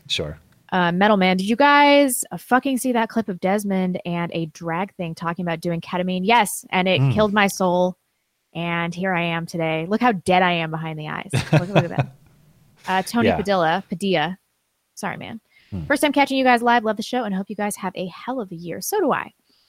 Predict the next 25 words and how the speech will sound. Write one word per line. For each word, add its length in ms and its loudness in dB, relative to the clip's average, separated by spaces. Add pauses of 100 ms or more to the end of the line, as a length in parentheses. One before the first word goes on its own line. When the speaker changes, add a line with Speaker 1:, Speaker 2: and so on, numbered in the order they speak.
Speaker 1:
Well, 180 2
thanks. 400 -6 (280)
Speaker 2:
Sinak 380 0
eight, 240 0
did 240 2
any, 320 2 (240)
did 120 0
any 180 -2
of 80 -4
you 180 0
watch 420 0
the, 400 -2
um, 600 -6
shit 240 -2
show 240 2
of 100 0
Kevin 320 -2
Logan 340 0
versus 340 -4
Kraut 480 -4
and 200 -2
Jeff 220 -8
Holiday? 400 -6
Speaker 1:
Oh, 240 2 (120)
God. 460 0